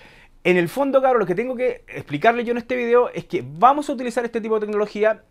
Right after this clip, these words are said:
vamos a tratar de cocinar, ojalá nos dé el tiempo, por supuesto. Usted sabe, yo creo en Dios a mi manera, uno propone y Dios dispone, pero yo sí se los voy a llevar para que evidentemente usted tenga la oportunidad de ver cómo funcionan,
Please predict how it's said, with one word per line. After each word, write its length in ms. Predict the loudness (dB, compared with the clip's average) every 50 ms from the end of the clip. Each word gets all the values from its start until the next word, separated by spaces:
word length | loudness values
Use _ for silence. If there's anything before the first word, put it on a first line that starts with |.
| _ -14
vamos 480 | -12 -4 2 4 4 4 4 0 -2
a 80 | -2 0
tratar 340 | 0 0 2 2 2 2 2
de 100 | 0 -2
cocinar, 440 | -2 -2 -2 -2 0 2 2 2 0
ojalá 260 | -2 -2 0 0 0
nos 140 | 0 0 -2
dé 60 | -2
el 80 | -2 0
tiempo, 240 | -2 -2 -2 0
por 100 | -2 -2
supuesto. 560 | -4 -2 2 4 4 4 4 4 2 2 2 2 -2 -20 -18 _
Usted 220 | -12 -8 -6 -4 0
sabe, 180 | 4 4 4
yo 80 | 4 4
creo 140 | 4 2 0
en 80 | 0
Dios 100 | 0 0
a 40 | 0
mi 80 | 0 0
manera, 280 | 0 2 2 2 2
uno 140 | 2 0 -2
propone 240 | -2 -2 -4 -4 -4
y 40 | -4
Dios 120 | -4 -4
dispone, 440 | -6 -6 -6 -4 -4 -2 -2 -4 -6 -10 -16 -20 -12
pero 160 | -6 -4 -2 0
yo 100 | 0 0
sí 140 | 0 -2
se 80 | -4 -2
los 100 | -2 -2
voy 140 | 0 2 2
a 60 | 2
llevar 240 | 2 2 0 0 0
para 200 | -2 -2 -2 -2
que 200 | 0 -2 -2 0
evidentemente 600 | 0 0 2 2 0 0 -2 -4 -6 -6 -6 -6 -8
usted 160 | -6 -4 -4
tenga 180 | -4 -2 -2
la 60 | -2 -2
oportunidad 480 | -2 -4 -4 -6 -6 -4 -2 -2 -2
de 140 | -2 -4 -6
ver 340 | -4 -2 0 0 0 -2 -4
cómo 240 | -2 0 0 0 0
funcionan, 580 | -2 -4 -6 -6 -4 -2 -2 -2 -2 -4 -8